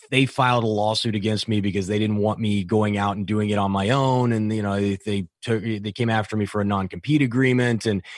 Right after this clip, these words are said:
you know, I, I basically got wiped out financially at that point. And I started,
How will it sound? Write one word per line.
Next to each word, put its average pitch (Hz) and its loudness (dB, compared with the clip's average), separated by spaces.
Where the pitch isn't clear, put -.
you 123 2
know, 110 4
I, 110 2
I 117 2
basically 120 0
got 104 0
wiped 107 0
out 107 2
financially 107 -2
at 104 -2
that 107 0
point. 107 -2
And 98 -2
I 101 0
started, 110 0